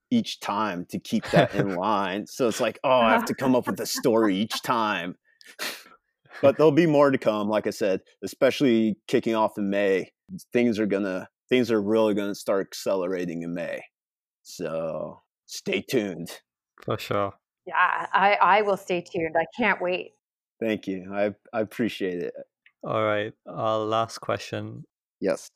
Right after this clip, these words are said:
Speaker 2: Why do you try?
Speaker 1: <sighs> Because I will not allow myself not to.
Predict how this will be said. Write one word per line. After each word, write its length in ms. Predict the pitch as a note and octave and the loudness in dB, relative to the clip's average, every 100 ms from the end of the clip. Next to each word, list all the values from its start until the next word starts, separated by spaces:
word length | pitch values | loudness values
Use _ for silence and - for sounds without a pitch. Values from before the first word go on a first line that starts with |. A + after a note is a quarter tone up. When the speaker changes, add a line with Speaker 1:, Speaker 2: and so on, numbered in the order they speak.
| _ - | _ -2
Speaker 2:
Why 360 | A2 A2 A2 | 2 4 2
do 100 | A2 | 0
you 100 | G#2+ | -2
try? 300 | G#2+ G#2+ G2 - _ _ _ _ _ _ - | 0 0 -2 -4 _ _ _ _ _ _ -4
Speaker 1:
<sighs> 680 | - C#3+ B2 G#2+ F2 - - - - - - _ _ _ _ _ _ _ _ _ _ _ - | 2 6 6 6 2 -4 -6 -8 -12 -16 -20 _ _ _ _ _ _ _ _ _ _ _ -8
Because 320 | G#2 A#2 G#2 | -4 0 0
I 120 | G2 | 0
will 140 | G2 F#2+ | -2 -4
not 200 | G2 F#2+ | -6 -6
allow 200 | G2 F#2+ | -6 -8
myself 460 | G2+ F#2+ - F#2+ - | -10 -12 -10 -10 -10
not 240 | F2+ E2 - | -12 -12 -12
to. 200 | C2 | -16